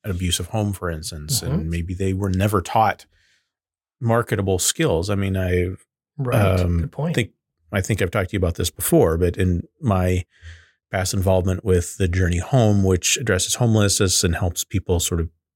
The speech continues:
Speaker 1: get a hand up and
Speaker 2: Mm-hmm.
Speaker 1: learn some of these skills and learn how to take care of themselves,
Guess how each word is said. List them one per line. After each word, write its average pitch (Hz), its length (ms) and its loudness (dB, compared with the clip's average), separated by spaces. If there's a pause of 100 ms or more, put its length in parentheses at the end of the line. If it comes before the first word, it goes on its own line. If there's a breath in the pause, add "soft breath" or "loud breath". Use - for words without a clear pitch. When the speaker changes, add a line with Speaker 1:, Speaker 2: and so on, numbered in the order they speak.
Speaker 1:
get 101 240 0 (300)
a - 60 -4
hand 92 260 0
up 87 240 0 (520 soft breath)
and 85 220 0
Speaker 2:
Mm-hmm. - 180 -2 (120)
Speaker 1:
learn 107 380 4
some 98 200 2
of 87 120 2
these 87 180 2
skills 95 280 0
and 87 100 0
learn 87 140 2
how 87 120 0
to 85 60 -2
take 82 180 -4
care 95 100 2
of 90 80 2
themselves, 90 320 -2